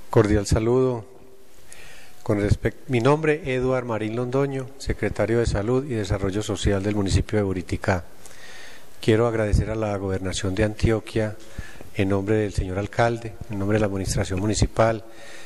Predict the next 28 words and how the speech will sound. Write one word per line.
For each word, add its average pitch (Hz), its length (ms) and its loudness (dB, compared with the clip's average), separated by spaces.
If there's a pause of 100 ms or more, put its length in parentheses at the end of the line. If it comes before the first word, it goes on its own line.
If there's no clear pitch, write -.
(320)
y 104 80 2
de 95 140 2
toda 107 200 4
la 110 100 2
comunidad 98 360 -2
del 104 100 0
municipio 104 460 0
de 113 80 6
Buriticá, 113 720 0 (960)
por 104 160 4
este 95 240 4
programa 110 760 -2 (440)
que 107 100 -2
nos 98 160 -2
trajo 110 460 2
hoy 110 260 0 (840)
con 110 540 2 (160)
el 110 60 -2
señor 101 240 2
Felipe 113 600 2
y 104 60 -4
la 101 100 -4
señora 104 600 0
Verónica. 98 580 0 (1500)
Lo 120 180 4
que 131 100 2
vimos 127 400 0
hoy 143 300 2